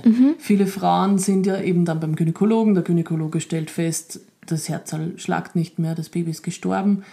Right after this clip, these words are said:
Speaker 2: Wie sensibel auch immer die das den Frauen vermitteln, das ist leider sehr, sehr unterschiedlich. Der nächste Schritt ist meistens die Überweisung ins Spital zur Curettage. Jetzt gibt's aber viele Frauen, die sagen, ich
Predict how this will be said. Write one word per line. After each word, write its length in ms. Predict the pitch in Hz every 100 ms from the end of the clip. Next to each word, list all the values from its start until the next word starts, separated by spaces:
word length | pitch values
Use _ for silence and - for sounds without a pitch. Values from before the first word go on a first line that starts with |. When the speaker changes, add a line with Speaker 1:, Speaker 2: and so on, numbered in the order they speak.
| -
Speaker 2:
Wie 280 | 180 185 175
sensibel 800 | 180 170 - 170 160 165 160 151
auch 180 | 160 160
immer 240 | 185 170 160
die 160 | 160
das 300 | 160 151 -
den 160 | 165 151
Frauen 260 | - 139
vermitteln, 500 | 151 175 175 185 196
das 160 | 196 175
ist 140 | 165
leider 220 | 175 165 160
sehr, 240 | - 170
sehr 160 | 185 196
unterschiedlich. 680 | 240 277 302 294 302 - - -
Der 120 | 214
nächste 340 | 214 202 - 208
Schritt 300 | 208 214 208
ist 120 | 190
meistens 360 | 180 180 180
die 80 | -
Überweisung 460 | 185 170 151 165 170
ins 120 | 165
Spital 480 | - 165 165 185 180
zur 140 | -
Curettage. 640 | 175 165 156 - 147 - - - - -
Jetzt 180 | 180 -
gibt's 200 | 190 208
aber 120 | 196
viele 220 | 190 208
Frauen, 320 | 196 185 175 185
die 120 | 180
sagen, 500 | 180 170 175 185 185 -
ich 280 | 185 196